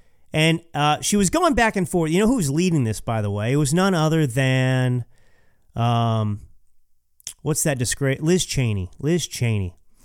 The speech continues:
So Liz Cheney, so they, they put up a note on this screen that was written,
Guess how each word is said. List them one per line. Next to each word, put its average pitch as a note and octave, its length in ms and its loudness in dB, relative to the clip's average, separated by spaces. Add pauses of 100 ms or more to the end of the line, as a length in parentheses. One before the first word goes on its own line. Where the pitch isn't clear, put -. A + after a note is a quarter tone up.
(240)
So - 140 -2
Liz C4+ 240 2
Cheney, F#3+ 680 0 (800)
so - 180 2
they, A#3 120 4
they A3+ 140 0
put D#4 180 4
up D#4+ 100 -2
a D4 80 -2
note F#3 320 0
on E3+ 160 -6
this F3+ 140 -2
screen B2+ 460 -2
that D3 80 -4
was C3+ 180 -2
written, B2+ 420 -4